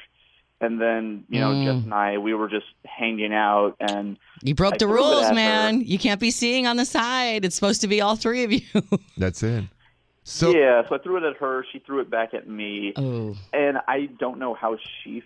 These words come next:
Speaker 1: feels. Like, I don't know if she also loves Ashley or if she was just
Speaker 2: Mm.
Speaker 1: being nice,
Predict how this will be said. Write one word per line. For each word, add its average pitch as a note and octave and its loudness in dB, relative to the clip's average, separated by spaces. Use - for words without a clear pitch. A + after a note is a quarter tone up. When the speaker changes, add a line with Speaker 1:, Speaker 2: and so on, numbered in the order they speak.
Speaker 1:
feels. E3+ 2
Like, B2 2
I A#2 2
don't A#2 -2
know A#2 -2
if G#2 -10
she A2 -8
also A2+ -4
loves D3 -4
Ashley D#3+ -2
or A#2+ 2
if G#2+ -4
she B2+ 2
was A2 4
just A2 0
Speaker 2:
Mm. A2 -4
Speaker 1:
being G2+ -4
nice, C#3 2